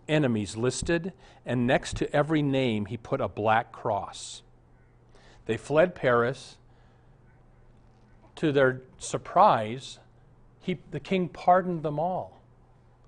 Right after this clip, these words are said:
"Well, King, we heard about your list and the black cross.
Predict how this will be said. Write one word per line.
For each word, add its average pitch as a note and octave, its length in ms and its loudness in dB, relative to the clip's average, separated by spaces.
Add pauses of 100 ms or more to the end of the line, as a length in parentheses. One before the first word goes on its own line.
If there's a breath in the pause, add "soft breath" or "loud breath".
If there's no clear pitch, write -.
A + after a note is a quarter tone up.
(680 soft breath)
"Well, E3 220 0 (420)
King, G3+ 480 -2 (560 soft breath)
we D#3+ 160 0
heard F#3+ 220 2
about F3 240 6
your D3 160 0
list G3 420 0
and C3+ 100 -2
the B2+ 80 -4
black D#3 280 2
cross. G3+ 400 0